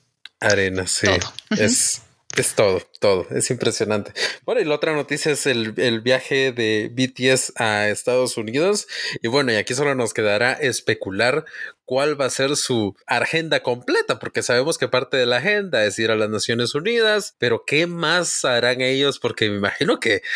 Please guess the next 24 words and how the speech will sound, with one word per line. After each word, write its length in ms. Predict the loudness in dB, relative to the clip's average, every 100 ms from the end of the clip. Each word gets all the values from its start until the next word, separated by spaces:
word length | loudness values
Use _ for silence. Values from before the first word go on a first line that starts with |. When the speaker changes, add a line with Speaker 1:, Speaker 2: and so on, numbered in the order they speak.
| -4 -4
Speaker 1:
tendrán 400 | -8 -2 0 0
algunas 680 | 0 0 0 0 -2 -6 -4
grabaciones 800 | 0 0 0 0 0 0 0 0
de 120 | -2
X 260 | 0 0
o 80 | 0
Y 120 | 0
cosa. 460 | 2 2 2 0 -2 -10 -20 _ _ _ _ _ -4
Speaker 2:
Exacto. 520 | -2 -2 -4 -2 -2 0 -2 0 -2 -6 -14 -20 _ -6
Yo 160 | 0 0 0 -2
a 100 | -2
veces 460 | 0 0 0 0
me 160 | -2 0
pongo 260 | -2 -2
a 60 | -2
fantasear 760 | -2 -2 -4 -2 0 0 0
así, 480 | -2 0 2 0 0 -4
como 240 | -2 0
que 120 | 0 2
imaginar 680 | 2 2 0 0 0 0
de 100 | -2
que, 220 | 0 -2
no 120 | 0 0
sé, 280 | 0 0